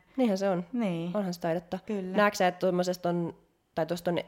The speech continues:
Speaker 1: etua tähän kilpailemiseen, koska lavalla tosiaan ollaan aika vahvoissa
Speaker 2: Mm.
Speaker 1: meikeissä ja
Speaker 2: Siis
Speaker 1: pitääkin
Speaker 2: on.
Speaker 1: vähän tykätä siitä laittautua ja
Speaker 2: Kyllä, ja siis sehän, niinku, minkä takia tää laji tuntuukin myös niin omalta, että siinä on se, että sä saat suunnitella ja laittaa itses nätiksi ja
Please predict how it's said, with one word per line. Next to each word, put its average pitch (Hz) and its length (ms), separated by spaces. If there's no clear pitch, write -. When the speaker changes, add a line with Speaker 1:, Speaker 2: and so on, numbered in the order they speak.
Speaker 1:
etua 160 280
tähän 165 400
kilpailemiseen, 151 680
koska - 560
lavalla 175 360
tosiaan 151 380
ollaan 214 300
aika 185 220
vahvoissa 208 420
Speaker 2:
Mm. 185 40
Speaker 1:
meikeissä 175 540
ja 175 160
Speaker 2:
Siis 202 140
Speaker 1:
pitääkin 233 240
Speaker 2:
on. 277 60
Speaker 1:
vähän 156 180
tykätä 156 320
siitä 156 260
laittautua 147 560
ja 170 160
Speaker 2:
Kyllä, 220 420
ja 202 120
siis 196 320
sehän, 214 440
niinku, 185 380
minkä 185 220
takia 185 280
tää 175 220
laji 185 220
tuntuukin 156 460
myös 151 240
niin 139 140
omalta, 151 280
että 151 120
siinä 160 280
on 220 220
se, 156 180
että - 140
sä 160 100
saat 160 260
suunnitella 185 540
ja 156 120
laittaa 170 400
itses 190 420
nätiksi 202 540
ja 202 100